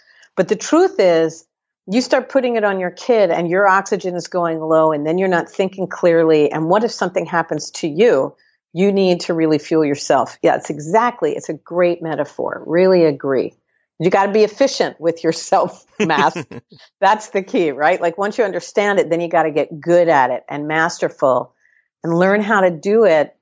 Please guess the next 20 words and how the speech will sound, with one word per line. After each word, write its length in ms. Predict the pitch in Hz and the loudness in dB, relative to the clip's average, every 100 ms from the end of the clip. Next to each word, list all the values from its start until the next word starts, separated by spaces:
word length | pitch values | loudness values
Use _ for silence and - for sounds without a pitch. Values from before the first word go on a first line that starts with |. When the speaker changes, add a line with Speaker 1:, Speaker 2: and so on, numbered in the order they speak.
| _ | _
Speaker 1:
efficiently, 760 | - - 254 240 226 202 196 185 180 | -20 -6 -4 -2 -6 -4 -2 -2 -4
effectively, 840 | - - 233 - 220 202 196 185 | -8 -2 -2 0 -2 0 -2 -2
regularly, 1040 | 156 117 202 214 214 202 190 190 180 175 175 _ _ _ _ | -4 0 0 2 0 0 0 0 2 0 -4 _ _ _ _
so 160 | - | -2
that 100 | 170 | 2
you're 220 | 175 180 | 2 2
always 540 | 190 202 208 202 170 - | 4 4 4 2 -2 -6
fueled 480 | - 160 151 147 139 | -6 -2 0 0 2
up 260 | 127 - | 0 -2
and 100 | 151 | -4
you 60 | 156 | 0
don't 240 | 165 160 | 0 0
wait 400 | 160 160 165 165 | -2 2 2 0
to 100 | - 160 | -4 -4
go 440 | 151 147 143 139 | 2 4 4 0
on 200 | - 147 | -4 -6
complete 720 | 143 - 143 - - 196 196 196 _ | -8 -14 -14 -14 -2 -2 -2 -6 _
empty. 600 | 180 208 208 123 156 - _ _ _ _ _ _ _ | 0 0 -2 -4 -4 -10 _ _ _ _ _ _ _
And 240 | 156 160 | 0 2
then 440 | 156 170 175 175 | 2 2 2 2